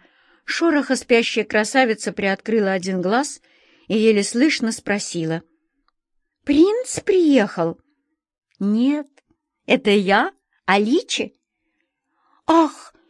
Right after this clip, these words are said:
это какая-то ошибка. Я жду принца. Он должен разбудить меня поцелуем. А ты, девочка,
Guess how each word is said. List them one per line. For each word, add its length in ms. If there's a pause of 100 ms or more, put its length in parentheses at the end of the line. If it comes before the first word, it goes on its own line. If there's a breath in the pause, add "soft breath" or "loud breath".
(220)
это 200
какая-то 520 (100)
ошибка. 800 (640 loud breath)
Я 240
жду 320
принца. 880 (600 loud breath)
Он 200
должен 380
разбудить 640
меня 280
поцелуем. 880 (500 soft breath)
А 120
ты, 200
девочка, 600